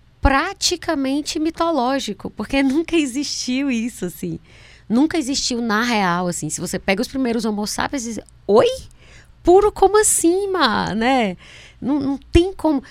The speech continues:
Se você for pensar isso de um, de um ponto de vista, sabe, se você for olhar isso com lupa, é uma completa bobagem,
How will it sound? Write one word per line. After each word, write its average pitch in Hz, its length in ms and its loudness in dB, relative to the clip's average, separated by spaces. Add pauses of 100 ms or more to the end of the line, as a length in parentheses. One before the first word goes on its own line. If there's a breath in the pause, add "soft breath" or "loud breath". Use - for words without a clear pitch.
(120)
Se - 100 -14
você 240 220 -8
for 349 180 -6
pensar 277 440 -2
isso 226 300 -8
de 185 200 -8
um, 190 100 -4
de 98 140 -12
um 95 80 -8
ponto 87 240 -8
de 180 100 -6
vista, 175 340 -6 (1300 soft breath)
sabe, 226 320 6
se - 100 -6
você 190 180 -2
for 190 200 -2 (100)
olhar 190 280 6
isso - 180 0
com - 140 0
lupa, 226 560 0
é 208 220 -4
uma 269 200 -8
completa 277 560 -4
bobagem, 220 640 -4